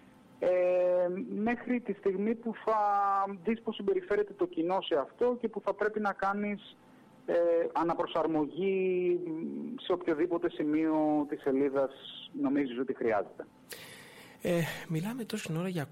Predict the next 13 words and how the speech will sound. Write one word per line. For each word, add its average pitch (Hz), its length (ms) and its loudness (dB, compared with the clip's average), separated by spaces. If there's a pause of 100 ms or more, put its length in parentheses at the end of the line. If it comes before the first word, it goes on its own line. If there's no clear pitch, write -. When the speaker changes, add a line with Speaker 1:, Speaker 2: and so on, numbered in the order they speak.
Speaker 2:
content, 151 240 0
για 127 140 -2
δημιουργία, 139 600 -2
για 123 140 -4
κάτι 160 240 -6
καινούριο, 147 480 -2
κάτι 165 200 -2
διαφορετικό. 156 640 -2 (460)
Θεωρείς 190 380 -2
ότι - 120 -4
υπάρχει 190 360 -2
σήμερα 165 360 0
περιθώριο 139 760 0